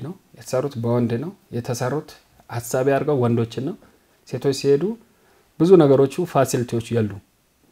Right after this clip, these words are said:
ሴቶች ግን ወደ ፍትህ ስርዓቱ ይገባሉ፣ ወደ ማረሚያ ቤት ይገባሉ። ያንን ነገር እያገኙ አይደለም። ሌላኛው ከሴቶች ልዩ እንትን፣ እ፣ ስፔሻል የሆነ የተፈጥሮ እንትኖች አሏቸው።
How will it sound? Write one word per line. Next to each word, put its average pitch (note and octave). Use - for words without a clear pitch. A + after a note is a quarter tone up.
ሴቶች A2+
ግን B3
ወደ E3
ፍትህ -
ስርዓቱ A#2
ይገባሉ፣ B2
ወደ G3
ማረሚያ A2
ቤት G#2+
ይገባሉ። B2+
ያንን A#2
ነገር A2
እያገኙ A2
አይደለም። A2+
ሌላኛው E3
ከሴቶች E3+
ልዩ C3+
እንትን፣ F3+
እ፣ A#2
ስፔሻል B2
የሆነ A#2+
የተፈጥሮ A#2
እንትኖች A#2
አሏቸው። -